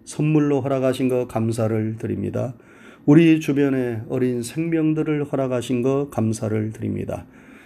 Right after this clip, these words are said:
예수님이 어린아이들을 아끼시며 사랑하시고 소중히 여기셨던 것처럼 우리들도 자녀들을 소중히 여기고 우리 주변의 어린 생명들을 아끼고 사랑할 수 있는 은혜를 내리워 주시옵소서.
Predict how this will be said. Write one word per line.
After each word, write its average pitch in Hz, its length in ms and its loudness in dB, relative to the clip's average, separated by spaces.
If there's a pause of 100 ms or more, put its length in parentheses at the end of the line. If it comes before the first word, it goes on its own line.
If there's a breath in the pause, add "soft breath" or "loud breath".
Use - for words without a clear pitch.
(140 loud breath)
예수님이 123 720 2
어린아이들을 117 1040 2
아끼시며 143 640 0
사랑하시고 139 960 0 (260 loud breath)
소중히 175 840 4
여기셨던 123 680 0
것처럼 107 600 -6 (420 loud breath)
우리들도 151 540 4
자녀들을 135 600 2
소중히 123 520 0
여기고 107 720 -6 (220 loud breath)
우리 165 320 4
주변의 143 440 2
어린 127 280 4
생명들을 120 1000 -2
아끼고 110 480 -4
사랑할 135 420 -6
수 135 140 -6
있는 127 400 2 (380 soft breath)
은혜를 113 380 2
내리워 104 600 2
주시옵소서. 101 760 -6